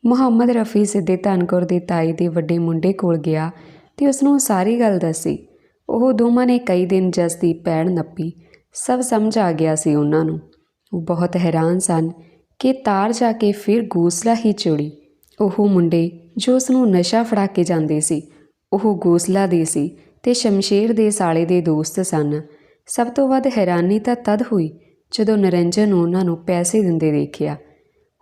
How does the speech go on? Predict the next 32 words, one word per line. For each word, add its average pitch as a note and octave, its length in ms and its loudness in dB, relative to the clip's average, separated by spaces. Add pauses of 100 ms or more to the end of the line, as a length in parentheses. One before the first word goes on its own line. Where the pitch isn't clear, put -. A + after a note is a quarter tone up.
ਹੁਣ C4 140 4
ਉਹ C4+ 160 4
ਸ਼ਮਸ਼ੇਰ G#3+ 540 0
ਨਾਲ A3 220 2
ਸਾਰੀ F#3+ 340 0
ਗੱਲ F#3 240 0
ਕਰਨ E3+ 300 0
ਵਾਲੀ D3+ 300 -2
ਸੀ। - 320 -6 (540)
ਕਈ F3+ 200 2
ਸਾਲ F3 360 0
ਲੰਘ F3 220 2
ਗਏ E3+ 120 2
ਸਨ, E3+ 340 0 (460)
ਘਰ A#3 180 2
ਵਿੱਚ B3 200 0
ਕੋਈ B3+ 200 0
ਕਲੇਸ਼ F3 440 2
ਨਹੀਂ D#3+ 200 2
ਸੀ D#3+ 200 0
ਹੋਇਆ, D#3 320 -4 (540)
ਪਰ C4+ 140 2
ਹੁਣ C#4 300 2
ਇਸ G3 160 -2
ਤਰ੍ਹਾਂ B3 280 0
ਲੱਗ F#3+ 240 0
ਰਿਹਾ D#3+ 340 0 (460)
ਜਿਵੇਂ C#4 280 4
ਕੋਈ C#4+ 160 0
ਤੂਫਾਨ G3+ 560 0
ਆਉਣ F3+ 240 2
ਵਾਲਾ। D3 500 -4